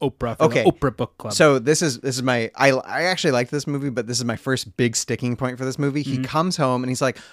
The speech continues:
Speaker 2: By the way, my book got picked, it's gonna be picked up by Oprah. I'm gonna get interviewed. It's going on her, like, read this,
Speaker 1: Uh-huh.
Speaker 2: like, list, which is,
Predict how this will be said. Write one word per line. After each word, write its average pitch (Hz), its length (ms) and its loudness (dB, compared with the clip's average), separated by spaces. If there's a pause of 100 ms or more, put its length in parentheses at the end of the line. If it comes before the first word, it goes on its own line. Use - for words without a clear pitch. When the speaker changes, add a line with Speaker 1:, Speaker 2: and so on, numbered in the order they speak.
(140)
Speaker 2:
By 135 120 4
the 156 100 4
way, 151 140 8
my 127 180 2
book 127 340 -2 (480)
got 131 260 2 (340)
picked, 143 220 -4
it's - 180 0
gonna 143 140 0
be 135 100 0
picked 139 220 -2
up 123 120 0
by 117 140 0
Oprah. 135 420 0
I'm 101 100 -4
gonna 120 140 -2
get 113 160 -2
interviewed. 127 380 0
It's 120 120 -4
going 117 240 -4
on 117 140 -6
her, 113 160 -4
like, 107 220 -6
read 113 280 -8
this, 113 340 -4 (100)
Speaker 1:
Uh-huh. 135 200 -2
Speaker 2:
like, 113 240 -6
list, 117 440 -4 (420)
which 165 320 2
is, 135 220 2